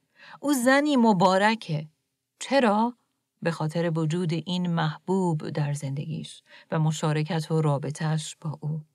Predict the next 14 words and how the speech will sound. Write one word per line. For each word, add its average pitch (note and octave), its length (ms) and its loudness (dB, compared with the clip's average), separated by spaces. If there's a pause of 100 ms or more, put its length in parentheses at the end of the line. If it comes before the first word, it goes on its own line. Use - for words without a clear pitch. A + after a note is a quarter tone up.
(840)
و - 40 2
عزیزانی، F3+ 480 0
در E3+ 200 2
مورد E3+ 280 0
ما E3+ 200 2
ایمانداران E3 720 2
هم C#3 240 -4
مصداق D3 400 -4
داره، D3+ 320 -6 (500)
چرا E3+ 200 -6
که E3+ 120 -4
در E3+ 200 2
ما G3 200 6
هم D3 240 -8